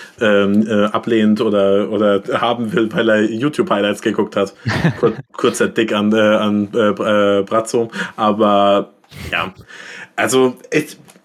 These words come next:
Speaker 1: um, um die, die Innenverteidigung mal, äh, abzuschließen, denn wir reden schon wieder viel zu lange. <laughs>
Speaker 2: Ja.
Speaker 1: Ähm.
Speaker 2: Ich möchte noch ein-, noch einen letzten Namen nämlich nennen,
Speaker 1: <laughs>
Speaker 2: den ich,
Speaker 1: Ein
Speaker 2: das
Speaker 1: letzter
Speaker 2: wäre
Speaker 1: Name.
Speaker 2: mein liebster, das wäre meine, äh,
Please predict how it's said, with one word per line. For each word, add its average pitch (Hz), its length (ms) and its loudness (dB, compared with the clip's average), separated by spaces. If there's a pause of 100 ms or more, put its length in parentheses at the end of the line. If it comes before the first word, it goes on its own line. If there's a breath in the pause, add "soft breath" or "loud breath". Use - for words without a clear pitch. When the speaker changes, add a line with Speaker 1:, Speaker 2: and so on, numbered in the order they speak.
Speaker 1:
um, 147 200 2
um 139 140 0
die, 135 340 0
die 139 120 -2
Innenverteidigung 120 440 0
mal, 110 180 0
äh, 123 60 2
abzuschließen, 113 600 -2
denn 110 100 -2
wir 117 160 2
reden 131 260 0
schon 117 160 -2
wieder 113 200 2
viel 131 220 2
zu 135 100 -2
lange. 127 380 2
<laughs> - 580 -2
Speaker 2:
Ja. 120 240 2
Speaker 1:
Ähm. 117 640 2 (300 loud breath)
Speaker 2:
Ich 131 160 -4
möchte 180 220 0
noch 156 120 -2
ein-, 175 340 0
noch 160 220 0
einen 160 280 0
letzten 139 280 -2
Namen 101 360 -2 (100)
nämlich 92 320 -6
nennen, 98 240 -6 (180)
Speaker 1:
<laughs> - 200 -10
Speaker 2:
den 143 140 0
ich, 202 80 0
Speaker 1:
Ein 143 120 2
Speaker 2:
das 135 80 -2
Speaker 1:
letzter 202 220 4
Speaker 2:
wäre 196 120 4
Speaker 1:
Name. 165 120 2
Speaker 2:
mein 190 340 2
liebster, 160 760 -4
das 135 160 -10
wäre 139 180 -2
meine, 131 840 -6
äh, - 40 -20